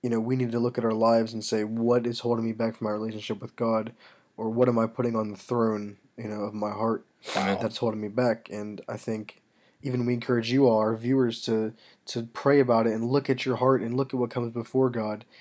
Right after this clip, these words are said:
Speaker 1: and, and sacrifice that as Abraham did. You know, it's very, very important. But yeah, that was definitely awesome, Hannah. We should have gotten you a, uh, a pew to speak on. <sighs>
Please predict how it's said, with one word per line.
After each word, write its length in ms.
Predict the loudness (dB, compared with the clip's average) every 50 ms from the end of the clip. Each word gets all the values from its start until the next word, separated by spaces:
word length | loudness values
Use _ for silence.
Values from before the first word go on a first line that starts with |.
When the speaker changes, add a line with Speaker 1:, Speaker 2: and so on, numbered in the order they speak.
| -20 _ _ -10
Speaker 1:
and, 140 | -8 -6 -6
and 120 | -6 -4 -2
sacrifice 600 | 0 0 0 0 -2 -6 -4 -4 -4 -4 -4 -4
that 120 | -6 -6
as 120 | -4 -4
Abraham 420 | -4 -4 -4 -4 -6 -8 -8 -8 -8
did. 220 | -8 -10 -10 -10
You 80 | -12 -12
know, 100 | -12 -12
it's 140 | -12 -14 -14
very, 380 | -10 -6 -6 -4 -4 -6 -6
very 200 | -6 -6 -6 -6
important. 460 | -6 -8 -8 -6 -6 -6 -8 -10 -14 -20 _ _ _ _ _ _ _ _ _ _ _ _
But 80 | -8 -4
yeah, 100 | -2 0
that 100 | 2 2
was 140 | 2 2 2
definitely 320 | 2 2 2 4 2 0
awesome, 320 | 0 2 0 0 -2 -2 -2
Hannah. 240 | -2 -2 0 0 -2
We 120 | -2 -2
should 160 | -2 -2 -2 0
have 80 | 4
gotten 220 | 6 6 6 6 4
you 180 | 2 4 4 4
a, 180 | 4 2 2
uh, 240 | 0 -2 -2 -4 -6 -10 _ _ _ _ _ _ -16
a 60 | -14
pew 520 | -12 -8 -4 0 4 4 6 4 4 0 -6
to 80 | -6 -4
speak 340 | -4 -2 0 2 0 0 0
on. 260 | -2 -6 -6 -6 -8 -10
<sighs> 1040 | -14 -18 _ _ _ _ _ _ -20 -20 -20 -20 -20 -20 -20 -20 -20 _ _ -2 0